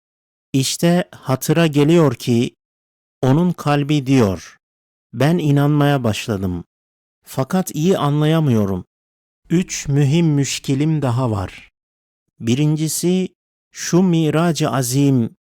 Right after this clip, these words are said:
niçin Muhammed-i Arabi aleyhissalatu vesselama mahsustur? İkincisi, o zat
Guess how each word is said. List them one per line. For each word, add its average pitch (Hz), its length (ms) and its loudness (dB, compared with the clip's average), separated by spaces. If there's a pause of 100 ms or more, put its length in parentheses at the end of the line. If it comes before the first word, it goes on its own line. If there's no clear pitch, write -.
(380)
niçin 156 560 0
Muhammed-i 147 680 0
Arabi 139 500 0
aleyhissalatu 131 1000 -2
vesselama 123 640 -2
mahsustur? - 960 -8 (680)
İkincisi, 165 840 0 (420)
o 165 120 4
zat 151 680 -2